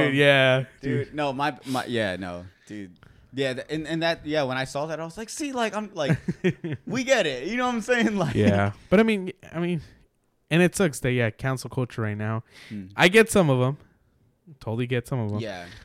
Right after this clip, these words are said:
Speaker 2: But some of 'em I'm just like, "Ah," like, Kevin Hart was one of them that I'm just like, he said sorry for, like, something he said, like, a long time ago.
Speaker 1: Exactly. And, yeah, and that's, and,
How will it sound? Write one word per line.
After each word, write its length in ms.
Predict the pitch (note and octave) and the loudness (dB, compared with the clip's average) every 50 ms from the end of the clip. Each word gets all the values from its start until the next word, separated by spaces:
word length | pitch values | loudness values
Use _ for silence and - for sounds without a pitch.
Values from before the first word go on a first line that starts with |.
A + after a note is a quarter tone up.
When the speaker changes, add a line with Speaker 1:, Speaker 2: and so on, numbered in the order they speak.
| _ _ | _ _
Speaker 2:
But 140 | - B2 - | -8 -2 0
some 160 | F3+ F3 F3 | 2 2 4
of 80 | E3+ | 4
'em 80 | E3 D#3 | 4 2
I'm 140 | D3 C3 A#2 | 2 0 -2
just 180 | A#2 A2 - | -6 -12 -12
like, 120 | A#2+ A#2 - - | -14 -16 -18 -20
"Ah," 300 | - - - - - - - - | -20 -20 -20 -20 -20 -20 -6 -2
like, 280 | C#3+ D#3 D#3 - - _ _ _ _ - - | -2 -2 -2 -4 -8 _ _ _ _ -10 2
Kevin 280 | - F3+ F#3 E3+ D3 B2 | 4 6 6 6 6 4
Hart 260 | A#2+ B2+ A2+ G2 - - | 2 0 0 -2 -4 -4
was 140 | A#2+ A#2+ A#2+ | -4 -2 -2
one 160 | B2 C3+ C3+ | 0 0 0
of 100 | C3 B2+ | 0 0
them 180 | C3 B2+ B2 | 0 -2 -2
that 120 | A#2 A#2 A2 | -2 -2 -4
I'm 140 | A2 G#2+ G#2+ | -4 -6 -8
just 200 | G#2 G2+ - - | -10 -12 -10 -8
like, 280 | G#2 G2+ G#2 - _ _ _ _ _ _ _ _ _ _ _ - - _ _ _ _ _ _ _ _ _ _ | -8 -8 -10 -12 _ _ _ _ _ _ _ _ _ _ _ -20 -20 _ _ _ _ _ _ _ _ _ _
he 200 | _ - - F3 | _ -6 -4 -4
said 260 | E3+ - - F3 D#3+ - | -2 0 -2 -2 -2 -2
sorry 320 | - C#3 C#3 C3+ C#3 C3 B2 | -2 0 2 2 2 0 0
for, 160 | - - A#2+ | -2 -2 -2
like, 160 | G#2+ G#2 - | -2 -2 -2
something 260 | - C3 B2 A#2+ B2 | -4 -6 -4 -4 -4
he 140 | A#2+ A#2+ A2 | -4 -4 -4
said, 200 | - - A#2+ A2 | -4 -4 -4 -4
like, 160 | A2 G#2 G2+ | -4 -4 -6
a 60 | A2 | -4
long 220 | G#2+ G#2+ A2+ A2 G#2+ | -4 -4 -4 -6 -6
time 240 | - A2+ G#2+ G#2+ G#2+ | -6 -6 -6 -4 -4
ago. 340 | G#2 G#2+ G#2+ A2 G#2+ G#2+ - _ | -2 -2 -2 -2 -2 -4 -6 _
Speaker 1:
Exactly. 560 | - E3+ D#3 C#3+ G3 F#3+ G3+ - E3+ C#3 B2 - | -6 -6 -4 -2 -2 -2 -2 -2 -4 -6 -6 -6
And, 240 | - C#3 C#3 C3+ B2 - _ | -6 -6 -6 -6 -10 -12 _
yeah, 200 | - D3 F#3 F3 D#3 | -8 -4 -4 -2 0
and 140 | D#3 D#3 | 0 0
that's, 180 | D#3 E3 F3+ F3 - | 0 0 -2 -2 -4
and, 200 | E3 D3+ C#3+ | -6 -6 -6